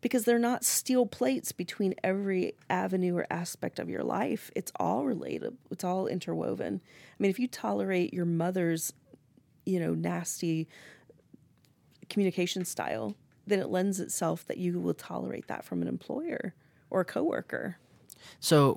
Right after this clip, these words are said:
Speaker 2: we're conditioned to believe that we're tectonic plates,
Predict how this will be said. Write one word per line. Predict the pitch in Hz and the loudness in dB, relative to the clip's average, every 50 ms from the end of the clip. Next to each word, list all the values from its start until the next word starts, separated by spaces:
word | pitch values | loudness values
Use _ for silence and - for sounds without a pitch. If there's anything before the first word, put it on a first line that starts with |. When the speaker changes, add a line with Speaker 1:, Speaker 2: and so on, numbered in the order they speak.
| - 123 | 2 2
Speaker 2:
we're | 135 135 139 139 139 131 113 - - _ - - | 4 6 6 6 6 4 2 0 -6 _ -12 -4
conditioned | - 127 123 113 - 117 117 117 - 120 110 107 107 - | 0 0 0 4 4 4 6 6 6 4 2 0 0 -4
to | - 107 | -4 -4
believe | 101 - 104 101 104 104 104 101 98 - | -4 -4 -2 -2 0 0 0 -2 -4 -6
that | - - - | -8 -10 -8
we're | 101 104 - | -8 -10 -8
tectonic | - - 123 - - - - - 107 104 104 - - - | -6 -4 -4 -4 -6 -8 -6 -4 -2 -2 -2 -4 -6 -6
plates, | - - 95 98 104 - - - - - | -4 -4 -2 -4 -4 -4 -4 -4 -4 -4